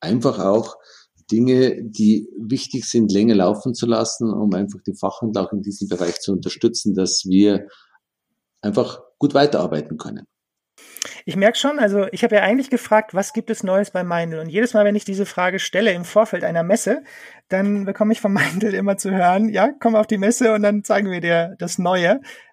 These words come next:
Speaker 2: Warum geht ihr so eigentlich mit Neuheiten um? Also was wollt ihr damit bezwecken, wenn es das erst zur Messe gibt?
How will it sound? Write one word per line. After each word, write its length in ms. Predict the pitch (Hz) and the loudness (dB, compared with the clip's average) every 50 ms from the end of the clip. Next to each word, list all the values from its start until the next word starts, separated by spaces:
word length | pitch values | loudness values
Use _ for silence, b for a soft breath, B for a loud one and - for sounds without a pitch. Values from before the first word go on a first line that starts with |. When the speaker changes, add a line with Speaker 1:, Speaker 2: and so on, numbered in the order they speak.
| B - | B -6
Speaker 2:
Warum 260 | 170 175 311 339 269 | -4 -4 -4 -4 -4
geht 160 | 302 320 - | -4 -2 0
ihr 100 | 262 226 | 0 -2
so 300 | 175 180 214 247 330 - | 0 0 0 0 0 2
eigentlich 380 | - 220 233 240 240 226 - - | 2 2 2 2 0 -2 -4 -4
mit 160 | 202 - 190 | -4 -4 0
Neuheiten 520 | 185 202 220 220 226 208 208 - 220 220 | 2 2 4 6 4 4 4 2 -2 -4
um? 300 | - - 175 160 - - _ | -4 -4 -6 -6 -8 -10 _
Also 640 | 165 160 165 160 170 175 175 175 175 180 180 - - - - - - - | -6 -4 -4 -4 -4 -6 -6 -6 -6 -6 -8 -8 -12 -14 -16 -16 -18 -10
was 240 | 180 185 202 - - | -8 -6 -6 -4 -4
wollt 120 | 202 208 220 | -4 -2 0
ihr 40 | 202 | 0
damit 220 | 202 196 196 - - | 0 0 0 -2 -4
bezwecken, 400 | - - - 180 185 - 208 202 | -10 -8 -6 -6 -6 -6 -6 -4
wenn 100 | 196 196 | -4 -4
es 100 | 202 - | -6 -6
das 160 | - 185 - | -8 -8 -6
erst 240 | - 175 170 - - | -6 -6 -6 -6 -8
zur 140 | - 202 196 | -8 -6 -6
Messe 240 | 165 165 - - 165 | -6 -6 -8 -10 -12
gibt? 400 | 151 - - _ - - - | -16 -18 -16 _ -20 -20 -20